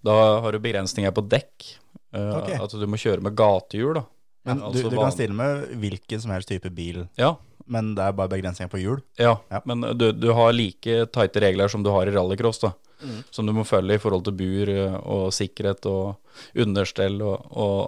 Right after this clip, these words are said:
Speaker 1: alt sammen. Det
Speaker 2: Ja.
Speaker 1: har du. Men, eh, det er ikke noen begrensninger annet enn dekk, egentlig, da,
Speaker 2: Nei.
Speaker 1: i Pro to.
Speaker 2: Nei.
Speaker 1: Det er for at ikke du skal kjøre så fort, og at det, det er, det er for å ha to klasser, da.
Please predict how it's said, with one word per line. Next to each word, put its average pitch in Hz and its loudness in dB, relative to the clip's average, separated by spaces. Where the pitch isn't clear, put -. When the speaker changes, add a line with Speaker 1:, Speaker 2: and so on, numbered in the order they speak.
Speaker 1:
alt 98 -2
sammen. 110 2
Det - -8
Speaker 2:
Ja. 117 2
Speaker 1:
har 104 -2
du. 98 -6
Men, 104 -2
eh, 104 0
det - -16
er 117 6
ikke - -2
noen 107 0
begrensninger 107 0
annet 101 0
enn 104 -2
dekk, - -4
egentlig, 98 0
da, 104 -4
Speaker 2:
Nei. 98 -6
Speaker 1:
i 101 -8
Pro 101 0
to. 104 -4
Speaker 2:
Nei. 98 -2
Speaker 1:
Det - -4
er - 4
for 113 -4
at 98 -4
ikke 110 -10
du 98 -2
skal 101 2
kjøre 92 0
så 113 -2
fort, - -2
og 104 4
at 101 -4
det, 98 -4
det 113 2
er, 98 4
det 110 2
er 107 4
for 120 4
å 107 6
ha 107 8
to 110 -2
klasser, 104 2
da. 92 -6